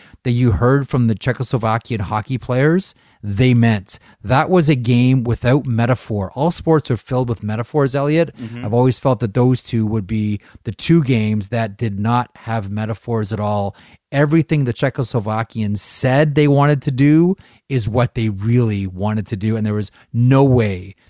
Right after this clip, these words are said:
Speaker 1: that that team was gonna lose to the powerhouse Soviets, and they didn't. So that's how I answered it.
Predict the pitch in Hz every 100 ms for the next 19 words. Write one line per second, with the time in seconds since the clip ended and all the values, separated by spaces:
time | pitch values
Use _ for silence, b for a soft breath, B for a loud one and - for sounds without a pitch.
0 | b 113 117 117 - 110 104 104 - 107
1 | 104 104 - 98 - 98 87 101 - 101
2 | 95 104 104 - b b _ 131 117 104
3 | 98 95 92 - - 131 170 - 165 135
4 | 143 156 - 190 220 190